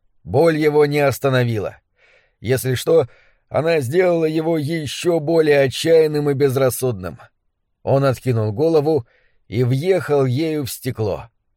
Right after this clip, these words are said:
Было такое чувство, будто кто-то приставил к его лбу трёхдюймовый железнодорожный костыль и ударил по нему серебряным молотком Чарли Мэнкса.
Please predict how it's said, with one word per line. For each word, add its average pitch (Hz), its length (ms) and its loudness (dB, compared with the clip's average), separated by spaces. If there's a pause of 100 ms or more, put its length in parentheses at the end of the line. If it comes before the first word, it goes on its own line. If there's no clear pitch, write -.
(360)
Было 131 380 -2
такое 123 300 -2
чувство, 120 420 -6
будто 120 380 -6
кто-то 123 520 -2
приставил 139 800 0
к - 60 -18
его 135 260 0
лбу 127 340 -2
трёхдюймовый 143 920 0
железнодорожный 151 1000 0
костыль 139 560 0 (400)
и - 100 -8
ударил 139 580 4
по 135 120 0
нему 139 360 -2
серебряным 139 800 -2
молотком 127 720 0
Чарли 123 440 2
Мэнкса. 117 640 -4